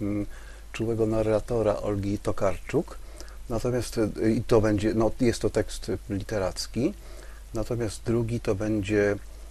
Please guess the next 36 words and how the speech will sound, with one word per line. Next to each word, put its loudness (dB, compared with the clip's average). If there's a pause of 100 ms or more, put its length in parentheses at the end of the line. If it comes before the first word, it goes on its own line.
(180)
e, 0
fragment -2 (160)
biogramu 0 (100)
mojego -2
ojca. 0
Celowo 2
właśnie -2
wziąłem 2 (160)
te, -2
tego 0
rodzaju 2
tekst, -4
ponieważ -2
tam -2
jest -6
dość -6 (680)
dużo, 0 (100)
e, -2
dat, 0 (840)
liczb, 2 (120)
e, -8 (260)
m, 0
no 6
i 6
zobaczymy, 4
jak 0
to, 4
jak 4
to 0
będzie 0
się -2
spisywać 0
właśnie 2
w, -4 (120)
w -4
starciu, 2